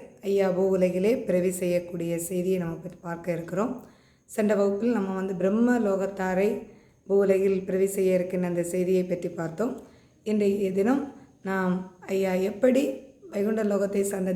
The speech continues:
தர்மிகளை பூ உலகில் பிறவி செய்கின்றார், அவர்களுக்கு என்ன என்ன அருள் பாலிக்கின்றார்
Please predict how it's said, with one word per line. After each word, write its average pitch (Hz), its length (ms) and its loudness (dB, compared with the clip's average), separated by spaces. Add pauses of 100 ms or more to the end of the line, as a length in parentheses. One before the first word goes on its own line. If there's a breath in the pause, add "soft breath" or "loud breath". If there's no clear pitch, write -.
தர்மிகளை 214 540 2 (380 loud breath)
பூ 208 100 -4
உலகில் 190 360 0
பிறவி 190 220 0
செய்கின்றார், 202 580 0 (680 loud breath)
அவர்களுக்கு 202 840 2
என்ன 208 240 2
என்ன 240 400 2 (1200)
அருள் 226 320 4
பாலிக்கின்றார் 220 760 2